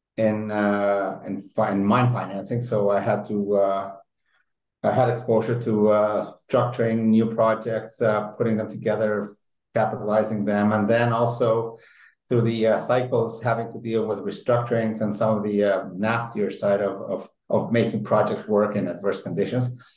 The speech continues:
So I had quite a bit of exposure to that, and, uh, that was actually done both in New York and in Santiago, dealing with, uh,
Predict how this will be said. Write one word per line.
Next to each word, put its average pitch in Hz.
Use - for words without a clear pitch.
So 120
I 123
had 147
quite 139
a 127
bit 123
of 117
exposure 117
to 104
that, 113
and, 107
uh, 104
that 107
was 117
actually 120
done 110
both 113
in 104
New 98
York 107
and 101
in 101
Santiago, 104
dealing 101
with, 95
uh, 92